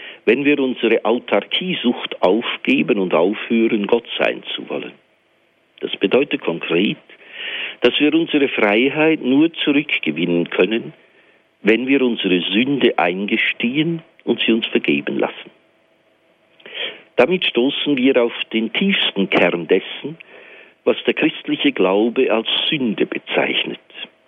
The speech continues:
Also jene Wirklichkeit, die das neuzeitliche Verständnis von Freiheit gerne verschweigt oder gar leugnet. Das christliche Freiheitsverständnis kann aber auf Begriff und Wirklichkeit der Sünde nicht verzichten,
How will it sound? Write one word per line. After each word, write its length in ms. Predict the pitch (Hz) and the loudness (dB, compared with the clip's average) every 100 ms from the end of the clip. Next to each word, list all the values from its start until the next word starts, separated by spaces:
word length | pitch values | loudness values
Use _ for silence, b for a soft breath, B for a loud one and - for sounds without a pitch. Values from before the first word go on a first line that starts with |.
| _ - | _ 0
Also 200 | 113 120 | 2 2
jene 420 | 117 147 190 95 | 2 4 4 2
Wirklichkeit, 800 | 98 - - - - - 170 196 - - B B B B B | 0 0 -8 -8 -4 -2 -2 -4 -10 -20 B B B B B
die 80 | 135 | 2
das 200 | 131 123 | 2 2
neuzeitliche 800 | 120 120 180 - 143 135 123 113 | 2 2 2 0 0 0 -2 -2
Verständnis 680 | - - - 123 147 120 113 - | 0 0 2 0 0 -6 -6 -2
von 160 | 95 | -2
Freiheit 680 | 92 92 101 123 127 117 - | 0 2 2 2 0 0 0
gerne 360 | 107 98 95 85 | 0 2 0 -6
verschweigt 760 | - - 78 73 82 - - 117 | -4 -4 0 0 0 -4 -6 -4
oder 160 | 117 | 0
gar 160 | 110 113 | 0 2
leugnet. 500 | 110 113 92 76 - _ - _ _ _ _ _ _ B B B B - | 2 2 0 -8 -16 _ -20 _ _ _ _ _ _ B B B B -4
Das 100 | - - | -4 2
christliche 540 | - - - - 82 | 2 0 -4 -6 -4
Freiheitsverständnis 1200 | - 80 82 107 107 - 113 - 120 101 127 139 - - | 0 2 4 2 2 -2 -2 0 -2 -2 -6 -6 -6 0
kann 220 | 110 117 | 2 2
aber 260 | 107 95 | 2 2
auf 100 | 90 - - | 2 -2 -6
Begriff 480 | 80 - - - - | -4 0 0 -2 -4
und 220 | 85 - | -4 0
Wirklichkeit 800 | 117 - - - - 101 104 - | 0 0 -6 -6 0 2 2 -2
der 100 | 76 - | -8 -2
Sünde 380 | 101 120 113 | 0 2 0
nicht 260 | 87 - - | 0 -2 -6
verzichten, 760 | - - - - - - - | -8 -8 -6 -4 -4 -4 -8